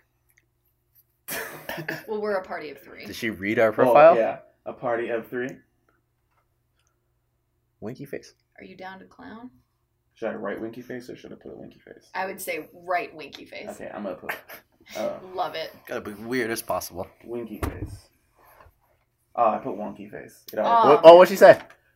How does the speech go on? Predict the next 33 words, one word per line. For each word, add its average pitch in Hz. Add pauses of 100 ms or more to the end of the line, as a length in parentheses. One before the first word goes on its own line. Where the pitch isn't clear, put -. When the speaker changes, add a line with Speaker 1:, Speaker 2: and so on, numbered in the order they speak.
(140)
Speaker 1:
Okay, 175
good. 135
Why 127
don't 160
you 165
throw 151
me 147
your 147
number? 127 (640)
Speaker 3:
Did 98
she 131
read? 104
What? - (440)
<laughs> - (240)
Speaker 1:
Nice 143
try, 139
baby. 123 (200)
Speaker 2:
<laughs> -
You'd 427
be 262
like, 233
"Nice 214
try, 170
Linda." 165
Speaker 1:
<laughs> -
How 269
about 202
we 185
stick 165
here 147
for 123
now? 110
Speaker 2:
A 339